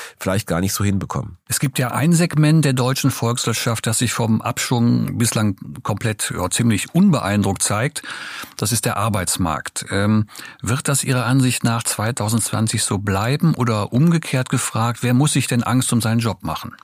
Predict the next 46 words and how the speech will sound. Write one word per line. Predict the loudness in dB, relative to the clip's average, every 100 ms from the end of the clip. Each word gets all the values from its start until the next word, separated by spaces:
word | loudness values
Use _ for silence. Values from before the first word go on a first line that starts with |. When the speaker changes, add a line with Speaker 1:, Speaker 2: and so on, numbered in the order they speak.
| _ _ -4
Speaker 1:
Der | 0
deutsche | 0 0
Arbeitsmarkt | 0 0 0 0 2
ist |
in | 2
der | 2 0
Tat | -2 -2 -4 -8 -16 -12 -2
robust | 0 2 2 0
geblieben. | -2 2 4 4
Er | 2
wird | 0 0
auch | -2 -4
robuster | -2 0 2 0 0 0 0
bleiben | -4 -2 0 0 2 2
als | 0 0
in | 0
früheren | 2 2 2
vergleichbaren | 0 -2 0 -2 0 0 0 -2
Schwächephasen | -2 0 -2 -2 0 0
der | 0
deutschen | 2 0 0 -2
Wirtschaft. | -2 0 -2 -2 -12 -16 -16 -4
Es | 0
ist | 2
aber | 4
nicht | 4
so, | 2
dass | 2 2
nichts | 2 0 -2
passiert. | -4 -2 -2 -4 -4
Äh, | 0 2
im | 2
November | 2 2 2 2
hatte | 0 0
beispielsweise | 0 -2 -2 -2 0 0 2
im | 2
Bereich | 2 0 0
der | 0
Metall- | 0 0 0
und | 0
Elektroindustrie, | 2 0 0 2 2 0 0
also | 0 0
drei | 0 0
Viertel | 0 0 0
der | 0
Industrie, | 0 0 -2 -2 2 2